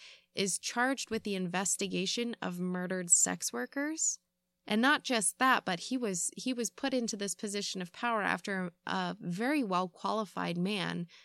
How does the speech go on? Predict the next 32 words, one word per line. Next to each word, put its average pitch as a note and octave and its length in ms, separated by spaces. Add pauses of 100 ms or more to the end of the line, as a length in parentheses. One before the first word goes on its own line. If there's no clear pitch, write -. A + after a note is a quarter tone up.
(260)
was F#3+ 180
already G#3+ 500
in A3 120
that - 240
position. E3 560 (160)
There F#3+ 140
was F#3 220
no G3+ 320
reason G3 520
for F3 160
this E3+ 200
change F#3 380
in E3+ 120
power. - 480 (460)
Mm, G3+ 300
doesn't A3+ 320
end G#3 240
here, F3+ 220
though. - 260 (600)
So G3 560
when G3+ 200
I G#3+ 120
said A#3 300
that F3+ 120 (380)
Burke G3 360
started F3+ 440
pulling F#3 280
the E3+ 60
plug F#3+ 320
on F#3+ 140
this F3 180
investigation, F3 1000